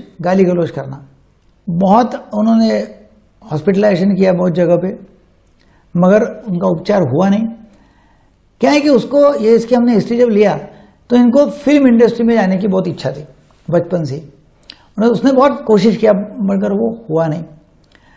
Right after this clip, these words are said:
इसके साथ-साथ जब हुआ नहीं, तो डिप्रेशन शुरू हो गया कि भाई, guilt, depression, निराशा, फिर काम नहीं करना, घर में रहना,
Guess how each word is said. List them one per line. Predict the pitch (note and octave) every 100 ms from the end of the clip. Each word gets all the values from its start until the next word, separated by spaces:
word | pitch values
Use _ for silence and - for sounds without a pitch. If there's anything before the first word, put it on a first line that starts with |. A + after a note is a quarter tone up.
| _ _ _ _ _
इसके | - - -
साथ-साथ | - A#3+ C4 C4 C4
जब | A#3+ B3
हुआ | A3+ E3+ A#3+
नहीं, | A#3
तो | A#3
डिप्रेशन | F#3+ E3+ F3 D#3+
शुरू | D3 D#3
हो | D#3
गया | D3+ - _ _ _ _ _ _ _
कि | -
भाई, | A3 A3 F3+ - D3
guilt, | A3+ A3+ F#3+ -
depression, | F3 F3 G3+ G3 G#3
निराशा, | G3+ D#3+ F3 F3 F3+ - - - _ _ _ -
फिर | G3
काम | G3 A3+
नहीं | A#3 A#3+
करना, | A3+ G#3 G#3+ G#3
घर | F#3+ E3+
में | G3+ G#3+
रहना, | G3+ G3+ G3+ G3 F#3+ F#3+